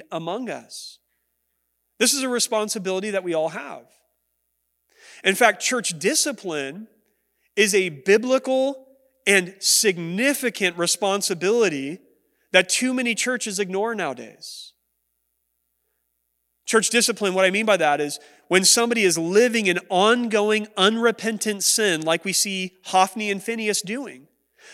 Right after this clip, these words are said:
that the church would actually take actions to say, "That's not gonna happen here anymore," and expel that person from the fellowship so that the abuse comes to an end.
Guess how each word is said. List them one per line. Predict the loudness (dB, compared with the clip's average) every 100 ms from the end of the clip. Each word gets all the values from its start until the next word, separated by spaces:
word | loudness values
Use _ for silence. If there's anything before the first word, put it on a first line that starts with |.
| 0
that | 2 4
the | 2
church | 2 2 2
would | -2 4
actually | 4 4 0 -2 -2
take | -4 -6 -6
actions | -4 -2 -2 -4 -6 -6 -8
to | -4
say, | -2 0 -2
"That's | 0 2 4 2
not | -4 -4
gonna | -6 -6
happen | -8 -8 -10
here | -10 -10
anymore," | -12 -14 -20 -20 _ _ _ _ _ _ 2
and | 4
expel | 4 2 0 6 6 6 4
that | 2 2
person | -2 0 0 -4
from | -6 -2 2 2 0 -6 _ _ 0
the | 0
fellowship | 4 6 6 6 2 0 -2 -2
so | -2 -2
that | -2 -2
the | -2
abuse | -2 -4 -6 -4 -4 -6 -10 _
comes | -8 -6 -6 -6 -10 -14 _ -16
to | -10 -8
an | -8
end. | -10 -14 -20 _